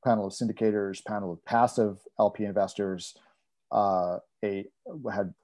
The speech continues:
uh, a syndication lawyer come on and talk about the changes that the S E C is making, uh, to make syndication actually easier, and, uh, how, and then we had a, just a,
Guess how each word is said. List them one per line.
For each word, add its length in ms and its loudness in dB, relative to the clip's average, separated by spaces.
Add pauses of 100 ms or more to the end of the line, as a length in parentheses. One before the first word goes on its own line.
uh, 240 0 (220)
a 140 -6
syndication 500 0
lawyer 280 4
come 160 -4
on 140 0
and 80 -6
talk 180 -2
about 140 -2
the 80 -8
changes 560 -6 (100)
that 140 -4
the 80 -2
S 160 -2
E 60 -12
C 160 0
is 140 0
making, 540 -4 (600)
uh, 120 -2
to 120 -8
make 160 -4
syndication 640 -6 (140)
actually 240 -6
easier, 580 2 (540)
and, 520 0 (320)
uh, 280 2 (1040)
how, 280 6 (520)
and 120 0
then 80 2
we 100 2
had 180 2
a, 180 -2
just 160 -8
a, 100 -8